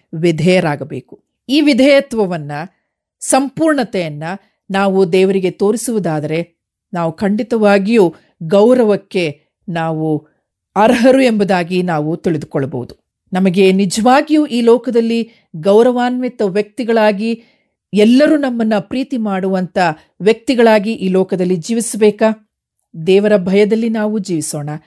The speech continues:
ದೇವರ ವಾಕ್ಯಕ್ಕೆ ವಿಧೇಯರಾಗೋಣ. ಆತನ ವಾಗ್ದಾನಗಳನ್ನ ತಿಳಿದುಕೊಳ್ಳೋಣ. ಆತನ ಉದ್ದೇಶಗಳಿಗೆ ಗಮನ ಕೊಟ್ಟು ಜೀವಿಸುವ ಹಾಗೆ ದೇವರು ಈ ವಾಕ್ಯಗಳ ಮುಖಾಂತರವಾಗಿ ನಮ್ಮೆಲ್ಲರನ್ನ ಬಲಪಡಿಸಲಿ, ಆಶೀರ್ವಾದ ಮಾಡಲಿ.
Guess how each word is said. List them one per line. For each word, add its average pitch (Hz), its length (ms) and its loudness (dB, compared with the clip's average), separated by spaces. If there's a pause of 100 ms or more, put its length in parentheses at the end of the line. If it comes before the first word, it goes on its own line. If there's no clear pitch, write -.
(320)
ದೇವರ 196 280 4
ವಾಕ್ಯಕ್ಕೆ 190 500 -2
ವಿಧೇಯರಾಗೋಣ. 196 720 2 (560)
ಆತನ 190 340 -4
ವಾಗ್ದಾನಗಳನ್ನ 226 840 2
ತಿಳಿದುಕೊಳ್ಳೋಣ. 196 760 -2 (680)
ಆತನ 185 260 0
ಉದ್ದೇಶಗಳಿಗೆ 190 800 0
ಗಮನ 180 340 -4
ಕೊಟ್ಟು 175 340 -6
ಜೀವಿಸುವ 165 500 -6
ಹಾಗೆ 156 520 -4 (420)
ದೇವರು 202 380 4
ಈ 185 140 -4
ವಾಕ್ಯಗಳ 190 500 -2
ಮುಖಾಂತರವಾಗಿ 226 1040 0 (280)
ನಮ್ಮೆಲ್ಲರನ್ನ 196 600 -2 (420)
ಬಲಪಡಿಸಲಿ, 208 840 0 (180)
ಆಶೀರ್ವಾದ 175 500 -2
ಮಾಡಲಿ. 147 580 -2